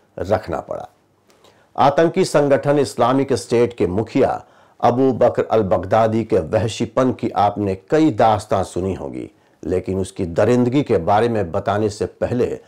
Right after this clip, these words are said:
आपको याद दिला दें कि अमेरिका की रहने वाली कायला म्यूलर अठारह महीने तक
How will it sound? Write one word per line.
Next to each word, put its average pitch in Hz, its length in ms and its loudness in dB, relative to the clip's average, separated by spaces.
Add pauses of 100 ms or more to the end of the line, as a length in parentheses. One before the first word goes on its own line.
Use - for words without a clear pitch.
(260)
आपको 95 320 0
याद 101 280 2
दिला 92 280 0
दें 67 220 -10 (340)
कि - 60 0
अमेरिका 110 520 2
की 104 160 -2
रहने 104 400 0
वाली 95 320 0
कायला 101 560 2
म्यूलर 92 520 0 (240)
अठारह 110 540 0
महीने 98 440 2
तक - 260 -4